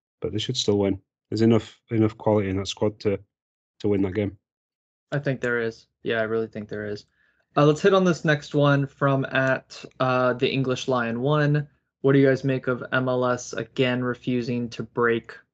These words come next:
Speaker 2: during fifa windows? Um, oh, this is a separate question. Okay, we'll start there, Taylor. Um,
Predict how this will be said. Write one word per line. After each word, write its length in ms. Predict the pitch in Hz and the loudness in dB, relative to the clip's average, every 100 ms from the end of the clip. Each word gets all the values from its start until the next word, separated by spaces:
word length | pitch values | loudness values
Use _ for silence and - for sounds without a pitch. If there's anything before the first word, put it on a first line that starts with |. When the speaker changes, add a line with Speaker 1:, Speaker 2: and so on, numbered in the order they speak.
| _ _ | _ _
Speaker 2:
during 360 | 131 120 113 110 | 0 2 0 -4
fifa 360 | - 123 110 110 | -4 -4 -2 -2
windows? 760 | 120 120 117 110 113 110 - _ _ _ _ _ _ _ _ | -2 0 2 2 0 -2 -10 _ _ _ _ _ _ _ _
Um, 560 | - 123 117 113 113 117 - _ _ _ _ _ _ _ _ _ _ _ _ _ - - _ _ _ _ - - | 0 2 2 -2 -4 -8 -10 _ _ _ _ _ _ _ _ _ _ _ _ _ -16 -16 _ _ _ _ -20 -2
oh, 120 | 139 127 | 0 2
this 200 | 135 139 | 2 0
is 120 | 117 | -4
a 60 | |
separate 340 | 113 120 113 - | -4 -2 -2 -2
question. 340 | 113 - 117 | -4 -4 -4
Okay, 200 | - - | -2 0
we'll 140 | 127 131 | 0 0
start 260 | - 143 | 2 2
there, 140 | 139 135 | 4 0
Taylor. 600 | - 135 135 131 127 - | 0 0 2 0 -2 -4
Um, 540 | 131 131 127 127 123 | -2 -2 -4 -8 -10